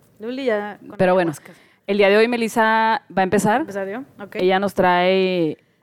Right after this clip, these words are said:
Speaker 2: una
Speaker 1: Yo, o
Speaker 2: teoría
Speaker 1: sea, hoy
Speaker 2: y
Speaker 1: sí hice mi
Speaker 2: adelante.
Speaker 1: tarea y agárrense, ¿eh? O sea, cuando hago mi tarea, hago mi tarea bien. O sea, no seré la niña de los plumones.
Speaker 2: Si los, si sus maestros de la secundaria la están escuchando.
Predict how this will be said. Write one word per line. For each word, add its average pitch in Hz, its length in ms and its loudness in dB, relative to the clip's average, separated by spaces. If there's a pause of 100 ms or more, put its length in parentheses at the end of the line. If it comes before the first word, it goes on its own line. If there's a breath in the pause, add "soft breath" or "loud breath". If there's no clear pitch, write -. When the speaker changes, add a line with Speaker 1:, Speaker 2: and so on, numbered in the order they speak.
Speaker 2:
una 180 640 2
Speaker 1:
Yo, 143 40 -6
o - 80 -10
Speaker 2:
teoría 202 340 6
Speaker 1:
sea, 214 100 -6
hoy 233 140 -8
Speaker 2:
y - 20 -10
Speaker 1:
sí 175 60 2
hice 175 80 4
mi 165 60 4
Speaker 2:
adelante. 160 440 2
Speaker 1:
tarea 247 480 -6
y 240 140 -8
agárrense, 196 840 -8
¿eh? 247 60 -2
O 254 60 0
sea, 240 120 -6
cuando 226 240 -2
hago 262 120 2
mi 349 120 -6
tarea, 269 300 -6
hago 277 140 -10
mi 269 120 -8
tarea 220 340 -6
bien. 196 160 -16 (1040 loud breath)
O 220 120 -10
sea, 220 240 -4
no 233 160 -4
seré 302 180 -6
la 311 80 -6
niña 311 260 -4
de 302 60 -2
los 285 160 -2
plumones. 254 260 -6
Speaker 2:
Si 208 120 4
los, 202 180 6
si - 280 0
sus 190 200 4
maestros 202 440 4
de 254 180 6
la 247 120 4
secundaria 208 540 4
la 226 80 4
están 202 240 2
escuchando. 202 800 0